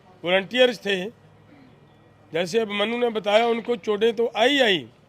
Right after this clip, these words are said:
उनका सामान उठाकर भी ले गए, वो भी अलग बात है। लेकिन अब उनको धमकियां दी जा रही हैं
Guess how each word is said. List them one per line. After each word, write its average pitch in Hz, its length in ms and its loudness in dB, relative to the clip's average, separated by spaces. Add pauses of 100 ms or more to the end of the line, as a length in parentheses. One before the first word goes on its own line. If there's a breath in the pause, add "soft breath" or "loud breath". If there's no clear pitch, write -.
(200)
उनका 190 260 -4
सामान 208 360 -2
उठाकर 247 400 0
भी 269 100 -6
ले 247 160 4
गए, 208 200 0
वो 156 180 -8
भी 254 120 -6
अलग 254 180 -4
बात 240 280 0
है। 156 160 -2 (640 soft breath)
लेकिन 233 280 0 (140)
अब 269 180 4
उनको 254 840 0 (520)
धमकियां 220 680 0
दी 285 140 -2
जा 262 180 4
रही 247 200 2
हैं 147 140 0